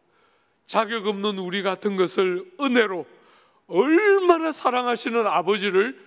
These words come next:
만나고 나서 우리는 더 이상 습관이 있어서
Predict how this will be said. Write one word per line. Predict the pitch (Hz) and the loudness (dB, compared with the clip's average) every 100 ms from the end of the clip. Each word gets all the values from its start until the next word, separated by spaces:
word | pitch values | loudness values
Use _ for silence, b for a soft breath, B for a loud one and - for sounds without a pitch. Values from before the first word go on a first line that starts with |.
| _ _ | _ _
만나고 | 156 190 185 160 | -4 -2 -2 -2
나서 | 160 147 - 175 131 b b b b _ | -4 -4 -2 -2 -4 b b b b _
우리는 | 139 165 196 190 165 | -8 -4 -2 -2 -4
더 | 160 180 | -2 0
이상 | 160 - 165 123 b b b b | 0 -2 -4 -4 b b b b
습관이 | - - 196 254 214 202 202 | -8 -4 -2 0 0 0 -4
있어서 | 202 196 - 208 160 | -2 -2 0 0 -2